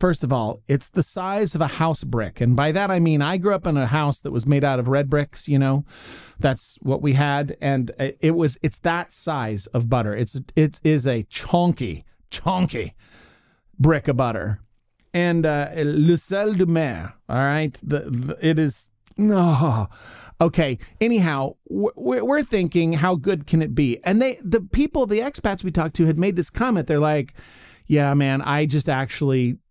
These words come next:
usually start eating it in the car on the way back to Germany." And then another person was like, "Oh, I'm so glad to hear you say that. I thought I was the only one that did that." And we were like,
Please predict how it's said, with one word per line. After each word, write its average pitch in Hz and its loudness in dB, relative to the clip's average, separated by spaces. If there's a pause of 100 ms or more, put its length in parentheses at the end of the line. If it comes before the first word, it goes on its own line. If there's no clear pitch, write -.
(220)
usually 135 4
start 135 -2
eating 131 0
it 123 0
in 117 2
the 113 0
car 127 0
on 120 0
the 113 2
way 120 0
back 117 -2
to 123 -4
Germany." 120 2 (600)
And 175 4
then 170 2
another 160 0
person 147 0
was 135 -2
like, 143 -2
"Oh, 165 2
I'm 151 2
so 160 0
glad 151 2
to 135 -2
hear 139 0
you 131 0
say 135 -4
that. 123 0
I 131 2
thought 127 -2
I 123 0
was 120 -2
the 127 0
only 123 2
one 113 2
that 110 -2
did 117 0
that." 110 -2
And 135 4
we 175 4
were 175 0
like, 160 -2